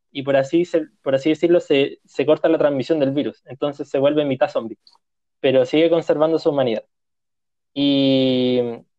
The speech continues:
suena súper rancio, pero la, la premisa es bastante original en realidad,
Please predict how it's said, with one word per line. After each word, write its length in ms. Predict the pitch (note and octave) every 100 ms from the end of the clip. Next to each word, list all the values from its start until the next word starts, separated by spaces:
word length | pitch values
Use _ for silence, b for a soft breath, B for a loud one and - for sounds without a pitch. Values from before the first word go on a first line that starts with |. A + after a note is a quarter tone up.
| _ _
suena 300 | - D3+ D3+
súper 240 | D3+ D#3+
rancio, 300 | - F#3+ F#3+
pero 140 | E3+ D3+
la, 260 | C#3 C3+ C#3
la 140 | C3+
premisa 340 | B2+ C3+ D#3
es 40 | F#3
bastante 420 | D3 - E3+ -
original 440 | F#3+ F#3 F#3 G#3
en 120 | G3+ E3
realidad, 320 | B2+ C3